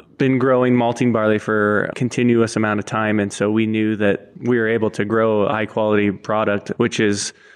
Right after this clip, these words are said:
like, really the most important step in malting, is having a high-quality, um, barley. And so we, we had that under our belt. We felt comfortable with that. Um, so we then decided that we should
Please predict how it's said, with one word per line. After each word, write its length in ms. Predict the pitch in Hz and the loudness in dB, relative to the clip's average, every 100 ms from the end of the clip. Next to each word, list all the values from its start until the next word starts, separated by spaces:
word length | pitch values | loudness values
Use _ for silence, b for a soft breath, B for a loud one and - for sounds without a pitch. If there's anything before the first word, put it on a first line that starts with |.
| B B | B B
like, 200 | 98 90 - | -4 -4 -2
really 260 | 123 120 | 0 2
the 100 | 104 | 2
most 240 | 104 107 - | 2 0 -2
important 460 | 98 110 101 98 | -2 0 0 -2
step 400 | - - 107 104 | -8 -4 -2 -2
in 260 | - 107 104 | -4 -2 0
malting, 460 | 101 113 - 101 | 0 -2 0 0
is 160 | 98 98 | -2 -4
having 320 | 104 98 98 | -4 0 0
a 40 | 98 | -2
high-quality, 800 | 104 98 104 104 101 98 98 | -4 -4 -2 0 0 0 0
um, 300 | 98 98 98 | 0 -2 -4
barley. 580 | 101 101 101 101 98 104 - | -4 -2 0 2 0 0 -8
And 120 | 110 | -10
so 380 | - 101 98 95 - | -4 0 0 -4 -2
we, 320 | 123 110 107 | 0 0 0
we 120 | - 120 | -2 -2
had 200 | 127 117 | -2 0
that 260 | 120 120 | 0 0
under 260 | 123 123 123 | 0 0 0
our 100 | 113 | -2
belt. 340 | 117 117 117 | -2 -2 -2
We 100 | 113 | -2
felt 280 | 113 117 110 | -2 -4 -4
comfortable 420 | 123 113 110 113 | -4 -4 -2 -2
with 80 | 107 | -2
that. 340 | 110 113 - - _ _ _ _ - | -2 -4 -6 -12 _ _ _ _ -14
Um, 340 | 120 117 110 104 | -6 -4 -4 -6
so 400 | - 107 110 107 | -2 0 0 2
we 800 | 110 107 110 107 107 107 110 - - | 2 2 2 2 0 -2 -4 -8 -10
then 340 | 113 113 113 | -4 0 0
decided 520 | 110 - 110 110 104 | -2 -4 -4 -2 0
that 120 | 104 | 0
we 140 | 101 107 | 0 0
should 360 | - 107 101 | 0 -4 -4